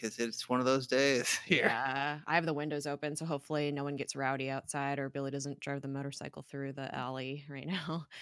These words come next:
Speaker 2: <laughs> I can't hear
Speaker 1: <laughs>
Speaker 2: anything on your end, so I think your, your audio sounds good, so
Speaker 1: That's good.
Speaker 2: should be fine. Should be good. Um, we are getting into season three,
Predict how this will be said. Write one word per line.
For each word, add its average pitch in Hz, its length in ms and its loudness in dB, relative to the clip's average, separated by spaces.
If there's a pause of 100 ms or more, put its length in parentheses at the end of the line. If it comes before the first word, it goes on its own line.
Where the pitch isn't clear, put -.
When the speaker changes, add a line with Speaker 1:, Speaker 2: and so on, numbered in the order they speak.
(140)
Speaker 2:
<laughs> 175 100 6
I - 80 12
can't 370 240 12
hear 214 140 12
Speaker 1:
<laughs> - 20 12
Speaker 2:
anything 190 320 12
on 160 100 10
your 160 160 8
end, 151 300 6
so 156 100 4
I 151 100 8
think 170 300 0
your, 156 260 2
your 160 120 4
audio 160 300 8
sounds 139 280 -2
good, 131 400 0
so 131 280 0
Speaker 1:
That's - 200 6
good. 87 280 0 (400)
Speaker 2:
should 214 160 -2
be - 100 -4
fine. - 340 -8 (920)
Should 269 380 -8
be 170 120 -4
good. 147 540 -6 (480)
Um, 151 600 4 (200)
we 175 220 2
are 156 560 6 (680)
getting 170 260 4
into 190 600 2
season 165 460 -2
three, 147 560 4